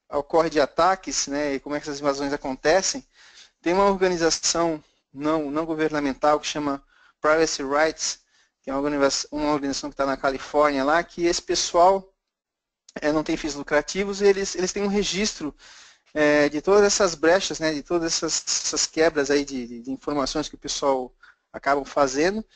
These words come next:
e o intuito desses caras é ajudar o pessoal a se proteger melhor, entender melhor como é que funciona a segurança, por que que aconteceram essas brechas e,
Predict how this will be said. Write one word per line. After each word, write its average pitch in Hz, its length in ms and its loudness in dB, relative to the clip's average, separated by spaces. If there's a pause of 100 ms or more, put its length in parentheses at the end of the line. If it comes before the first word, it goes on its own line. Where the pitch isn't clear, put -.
(360)
e 170 100 -4
o 190 40 0
intuito 220 300 -6
desses 208 320 0
caras 196 360 2
é 208 60 6
ajudar 185 840 6
o - 20 -6
pessoal 160 300 -2
a - 20 2
se - 80 -8
proteger 175 440 0
melhor, 156 300 4
entender 156 360 -2
melhor 160 240 4
como 160 160 -2
é 156 40 -2
que - 80 -10
funciona 156 300 -6
a 156 40 0
segurança, 170 680 2
por - 160 -14
que 170 140 -8
que - 80 -12
aconteceram 151 540 -4
essas 147 260 -2
brechas 156 560 0
e, 165 320 -4